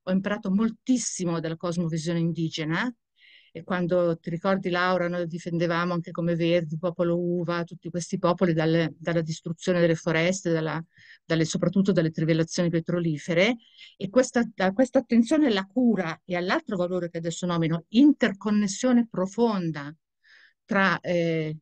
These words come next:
l'essere umano e l-, l'ambiente in cui è collocato, derivava dal fatto che loro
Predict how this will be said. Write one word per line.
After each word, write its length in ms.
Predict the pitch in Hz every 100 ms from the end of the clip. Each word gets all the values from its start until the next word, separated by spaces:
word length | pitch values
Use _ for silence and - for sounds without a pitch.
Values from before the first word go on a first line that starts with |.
| _
l'essere 380 | 170 170 175
umano 640 | 165 190 185 175 156 156 -
e 380 | 165 160 - 151
l-, 300 | 156 151 147
l'ambiente 460 | 143 160 180 185
in 60 | 151
cui 80 | 160
è 20 |
collocato, 680 | 190 233 226 139 - 233 - _ - _ 208 - _ - -
derivava 360 | 202 196 202
dal 140 | 180 226
fatto 320 | - 175 208
che 100 | 226
loro 380 | 175 196 220 220